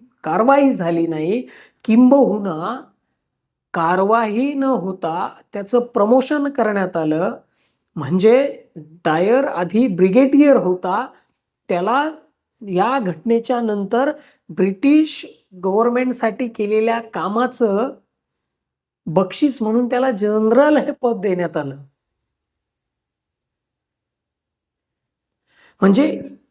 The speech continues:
ह्या घटनेनंतर ब्रिटिशांनी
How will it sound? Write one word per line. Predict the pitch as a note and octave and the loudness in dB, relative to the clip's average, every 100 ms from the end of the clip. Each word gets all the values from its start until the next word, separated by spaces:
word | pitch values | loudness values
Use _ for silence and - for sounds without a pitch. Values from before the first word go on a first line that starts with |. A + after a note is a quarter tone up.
| _ | _
ह्या | G#3+ E3 - C#3+ F#3+ B3 D4 D#4 D4+ | -6 -4 -2 0 2 0 0 -4 -4
घटनेनंतर | F#3 E3+ E3+ G#3 G#3+ F#3+ E3+ E3 F3+ G#3 D#3 | -2 -2 0 0 2 2 2 2 2 0 -2
ब्रिटिशांनी | D#3+ D#3+ A3+ F#3+ A#3 G#3+ F3+ D#3 A3 | -4 -2 -2 2 2 2 0 -2 -4